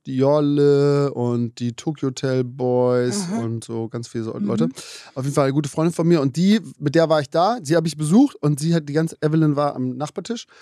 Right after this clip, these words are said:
Speaker 1: und hat gesagt, „Ah, das ist Evelyn Weigert, die ist so witzig,
Speaker 2: Die ist so
Speaker 1: die ist
Speaker 2: witzig.
Speaker 1: so witzig.“
Speaker 2: Fucking witzig.
Speaker 1: Zehnmal gesagt, wie lustig sie ist. Und ich war immer so,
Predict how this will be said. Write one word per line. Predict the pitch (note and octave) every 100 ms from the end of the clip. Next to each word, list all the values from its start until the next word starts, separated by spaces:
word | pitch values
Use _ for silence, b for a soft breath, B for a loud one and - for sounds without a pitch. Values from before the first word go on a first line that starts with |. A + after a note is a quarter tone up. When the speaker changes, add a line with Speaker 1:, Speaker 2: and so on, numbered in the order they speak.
| b b
Speaker 1:
und | C#3
hat | C#3+
gesagt, | C#3 -
„Ah, | C3+
das | B2+
ist | D3+
Evelyn | C#3+ C3+ C3
Weigert, | C#3 A#2+
die | C#3
ist | - - -
so | E3 D3
witzig, | C#3+ C#3
Speaker 2:
Die | F#3+
ist | F3
so | F3+
Speaker 1:
die | C#3+
ist | C3+
Speaker 2:
witzig. | C3+
Speaker 1:
so | F3+ E3+ D3
witzig.“ | C#3
Speaker 2:
Fucking | - B3 A3+
witzig. | A3 G3+ -
Speaker 1:
Zehnmal | - - G#3+ A#3 A3+ G3+
gesagt, | E3+ F3 C#3
wie | E3
lustig | E3+ D#3+ F#3+ E3+
sie | G#3
ist. | B3 - - _
Und | C#3 D#3
ich | D3+
war |
immer | D3+ C#3+
so, | C#3 C3